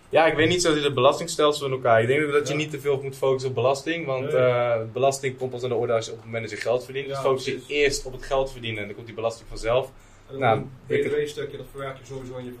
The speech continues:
Speaker 2: verkoopprijs. Dus
Speaker 1: Precies.
Speaker 2: dat
Speaker 1: Dus dat, eh, breek je, als het goed is, als je business goed is ingericht, breek je dat, eh, door aan je klant.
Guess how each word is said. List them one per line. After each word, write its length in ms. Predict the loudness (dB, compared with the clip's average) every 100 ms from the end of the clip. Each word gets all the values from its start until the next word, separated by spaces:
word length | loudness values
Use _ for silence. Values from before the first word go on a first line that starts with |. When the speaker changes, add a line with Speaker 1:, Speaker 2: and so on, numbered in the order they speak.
| -18
Speaker 2:
verkoopprijs. 680 | -10 -8 -8 -10 -8 -10 -10
Dus 120 | -8 -6
Speaker 1:
Precies. 220 | -4 -4
Speaker 2:
dat 180 | -8 -6
Speaker 1:
Dus 100 | 4
dat, 220 | 4 6
eh, 140 | 2
breek 260 | 4 2 2
je, 80 | 0
als 100 | -4
het 100 | -8
goed 260 | -10 -4
is, 120 | -4 -4
als 100 | -8
je 80 |
business 320 | -8 -8 -6 -8
goed 180 | -8 -10
is 80 |
ingericht, 460 | -8 -10 -6 -6 -6 -12 -20 -20 -14
breek 240 | -4 -4 0
je 80 |
dat, 240 | 0 0 0
eh, 200 | 0 0 0
door 180 | -2
aan 80 | -2
je 80 | -4
klant. 420 | 0 2 2 -4